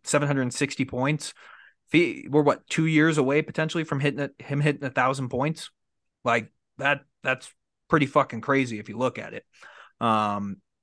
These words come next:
and I just really think that he's going to, one, take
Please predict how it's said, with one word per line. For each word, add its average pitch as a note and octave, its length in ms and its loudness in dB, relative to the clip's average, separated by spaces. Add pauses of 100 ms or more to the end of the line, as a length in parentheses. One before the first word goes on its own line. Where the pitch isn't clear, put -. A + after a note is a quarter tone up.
(180)
and C#3+ 240 -2
I E3+ 140 6
just F3 180 2
really F#3+ 220 2
think E3+ 240 -4
that D#3+ 80 -2
he's D#3 180 -2
going D3 380 2
to, C3 500 0 (1200)
one, E3 360 4
take D#3 340 2